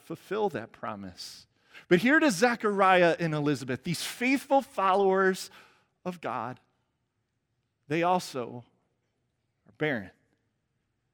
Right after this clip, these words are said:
To be barren while they were blameless in the sight of God, while they were righteous in the religious text, to be barren was a disgrace.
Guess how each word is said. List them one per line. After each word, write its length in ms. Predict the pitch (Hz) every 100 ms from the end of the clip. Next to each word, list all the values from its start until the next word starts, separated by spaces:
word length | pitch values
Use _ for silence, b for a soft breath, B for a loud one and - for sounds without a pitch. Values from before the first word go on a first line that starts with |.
| _ _ _ _ -
To 80 | 175
be 140 | 226
barren 440 | 175 214 233 196
while 220 | 180 220 262
they 140 | 240
were 180 | 208 185
blameless 1120 | 147 202 277 302 190 139 139 220 - - - b b
in 140 | 175
the 80 | 180
sight 320 | 170 - 226
of 160 | 190 151
God, 240 | 202 196
while 140 | 180 214
they 100 | 214
were 140 | 202
righteous 760 | 175 269 302 247 - 180 190 - B B
in 140 | 214 214
the 100 | 175
religious 600 | 190 190 285 233 190 -
text, 300 | 175 170 - B -
to 120 | 240
be 180 | 180 220
barren 640 | 156 220 294 240 180 180
was 180 | 180 160
a 60 |
disgrace. 840 | 160 160 - - 127 101 - -